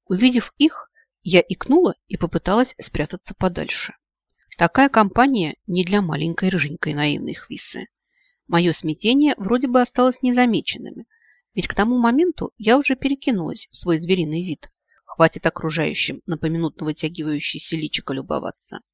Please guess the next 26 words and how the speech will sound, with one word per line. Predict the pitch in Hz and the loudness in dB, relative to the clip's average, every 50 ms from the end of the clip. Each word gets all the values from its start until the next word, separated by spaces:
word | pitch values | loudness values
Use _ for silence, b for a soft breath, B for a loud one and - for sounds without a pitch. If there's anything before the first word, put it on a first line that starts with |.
| _ _ _ _ _ - | _ _ _ _ _ -2
У | 180 | 0
меня | 180 190 202 247 302 320 | 2 2 4 4 4 4
же | 254 196 151 - _ | 4 0 -2 -4 _
все | - - - 240 240 | -10 -4 -2 0 0
эмоции | 214 214 277 339 - - 294 269 | 2 2 0 0 0 0 -2 0
крупными | - 285 339 320 - 311 311 330 | 2 2 0 2 4 6 6 6
буквами | 302 349 330 - - 165 156 147 | 8 6 4 4 4 -4 -4 -4
на | 143 156 170 | 0 2 2
лбу | 180 165 160 156 | 2 0 -2 -4
написаны. | 170 160 - - - - - - - - - _ _ _ _ _ _ _ _ _ _ _ _ _ | -4 -4 -4 -4 -8 -10 -10 -14 -16 -16 -16 _ _ _ _ _ _ _ _ _ _ _ _ _
Вот | - 240 - - | 2 2 2 2
и | 370 | 4
богатырь | 392 381 330 359 - - - 202 175 185 - | 4 4 6 6 6 6 6 2 2 0 -2
тот, | - 156 156 - - _ _ _ | -6 -6 -6 -6 -10 _ _ _
назвавшийся | - 165 170 170 175 180 160 - - - 156 - - 160 - - | 0 2 2 4 4 2 2 0 -2 -6 -6 -6 -6 -8 -8 -4
Ероком, | - 165 170 170 247 339 - - - - 247 - b b b b | -2 0 2 2 2 0 0 -2 -6 -6 -6 -10 b b b b
решил, | - 180 - - - 359 | -2 -2 0 2 2 2
что | 330 - - 262 | 2 2 0 -2
мое | 226 214 226 262 294 | 0 0 2 2 2
удивление | 285 214 214 202 196 226 285 311 285 226 185 | 2 2 0 0 0 2 2 2 2 2 0
при | - 220 202 196 | 0 -4 -4 -2
виде | 220 196 - 185 | -4 -2 -2 -2
Неллина | 170 180 240 320 339 262 175 180 - 139 | 0 2 2 2 2 2 0 -2 -4 -8
было | - 185 233 262 277 233 | -2 2 2 4 4 2
вызвано | 233 254 247 247 240 233 233 226 | 0 0 -2 0 0 0 0 -2
узнаванием. | - 226 190 220 214 208 190 160 135 - - 180 143 | -4 -6 -4 -2 0 0 0 -2 -4 -6 -8 -12 -14